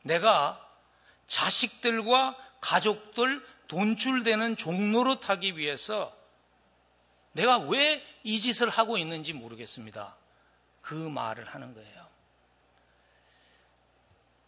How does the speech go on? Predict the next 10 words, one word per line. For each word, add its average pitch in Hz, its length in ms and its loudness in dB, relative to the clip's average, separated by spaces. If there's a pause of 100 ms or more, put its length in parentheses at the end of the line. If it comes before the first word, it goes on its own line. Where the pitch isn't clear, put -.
(500)
왜냐하면 170 500 0
이분은요, 156 760 -6 (1700)
세상 262 500 0
가운데에서 214 960 -4 (1080)
내가 190 280 2
나머지 214 580 0
일주일을 180 600 -8
살아가는 185 1080 -6
그 190 360 -12
의미를 147 600 -10